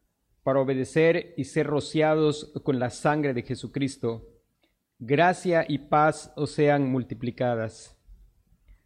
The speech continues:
Bendito el Dios y Padre de nuestro Señor Jesucristo, que según su grande misericordia nos hizo renacer para una esperanza viva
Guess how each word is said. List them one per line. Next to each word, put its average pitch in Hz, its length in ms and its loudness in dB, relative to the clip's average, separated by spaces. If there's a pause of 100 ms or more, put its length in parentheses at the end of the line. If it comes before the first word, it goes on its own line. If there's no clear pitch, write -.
(180)
Bendito 143 560 0
el 143 140 2
Dios 165 340 2
y 151 100 -6
Padre 170 520 2
de 143 120 2
nuestro 147 420 0
Señor 147 420 -2
Jesucristo, 131 880 -4 (480)
que 127 80 -12
según 151 400 -2
su 180 140 -8
grande 165 440 0
misericordia 139 1000 -2 (480)
nos 131 280 -4
hizo 160 240 -2
renacer 143 720 0
para 135 160 -2
una 147 140 -2
esperanza 143 800 -2
viva 120 600 -2